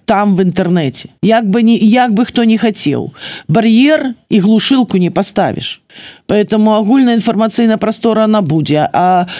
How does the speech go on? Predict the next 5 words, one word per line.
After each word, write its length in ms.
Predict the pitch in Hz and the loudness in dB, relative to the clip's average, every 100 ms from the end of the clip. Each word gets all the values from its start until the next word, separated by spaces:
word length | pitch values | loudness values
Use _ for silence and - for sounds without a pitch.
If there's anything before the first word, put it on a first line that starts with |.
| - - | -18 -6
э, 640 | - 196 196 190 180 101 | -2 0 2 2 0 0
Беларусь, 680 | 185 247 233 226 226 247 - | 2 2 2 2 0 -2 0
беларусы, 760 | 180 214 202 202 190 - 220 | 0 2 2 2 0 -2 0
беларуская 640 | 196 226 233 240 226 - 233 | 0 2 2 0 -2 0 2
мова 540 | 220 220 170 165 185 | 2 2 2 0 -2